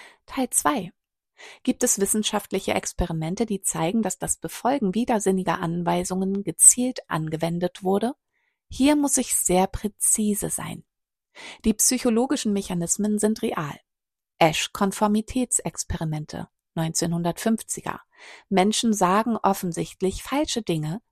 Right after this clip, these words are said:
wenn die Gruppe das tut. Milgram-Gehorsam-Experimente, neunzehnhundertsechziger. Menschen führen Handlungen aus, die ihren Werten widersprechen,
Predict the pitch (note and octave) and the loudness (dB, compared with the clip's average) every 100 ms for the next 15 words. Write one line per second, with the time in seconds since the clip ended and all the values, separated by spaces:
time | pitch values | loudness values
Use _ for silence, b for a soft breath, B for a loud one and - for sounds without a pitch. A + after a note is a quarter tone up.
0 | _ B3 B3+ A#3+ - A3+ E3 D#3 - - | _ 0 0 0 2 2 0 -6 -4 -4
1 | F3 - - _ _ _ _ _ B B | -6 -12 -16 _ _ _ _ _ B B
2 | B G#3 A3+ C#4+ C#4 F3 E3 E3 E3+ E3+ | B 4 8 6 4 2 2 0 -2 2
3 | G3+ A3+ G3 F3 D#3+ - E3 - D#3+ D#3+ | 4 6 4 2 -2 -6 -8 -6 -6 -4
4 | D#3 D3+ D#3 - E3+ _ - F#3 F3+ - | -4 -6 -8 -10 -12 _ -4 0 0 0
5 | F#3 F#3 F#3 F#3 - C4 - - - D3+ | 0 0 0 0 2 0 -2 -8 -8 -10
6 | - _ _ B B B G3 G3+ A#3+ C4+ | -14 _ _ B B B 4 6 6 2
7 | B3 - C#4 C4 A#3+ A3+ C4+ C4+ A3+ F3+ | 0 2 2 2 0 0 0 2 2 2
8 | F3 E3 E3 D#3+ G3 - G#3+ A3 G#3 G3 | 0 -4 -4 2 4 2 0 0 2 2
9 | F#3 F#3+ - G3+ F#3+ F#3 - - F3+ - | 4 2 2 0 2 2 -2 -4 -6 -2
10 | F3 G#3 | -2 -2